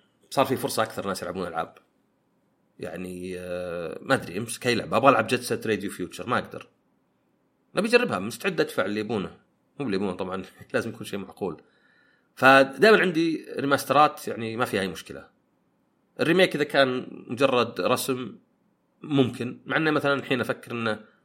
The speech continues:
ولو إن ديمون Souls حقت ال بي إس فايف يمكن من أجمل الألعاب أو تقنيًا،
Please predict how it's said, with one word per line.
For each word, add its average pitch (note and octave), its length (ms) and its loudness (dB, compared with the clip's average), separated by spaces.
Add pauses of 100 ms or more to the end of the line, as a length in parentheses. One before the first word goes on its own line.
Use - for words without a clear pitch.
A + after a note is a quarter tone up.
(380)
ولو D#3 240 10
إن C3 80 2
ديمون B2+ 200 2
Souls A2+ 580 -2
حقت G#2 240 -12
ال G#2 60 -10
بي A2 120 -2
إس G2+ 120 -4
فايف F#2+ 260 0
يمكن G2+ 220 -10
من A#2 60 2
أجمل G2 540 -2 (140)
الألعاب F#2+ 380 0
أو F2+ 160 -4 (300)
تقنيًا، G#2+ 440 -2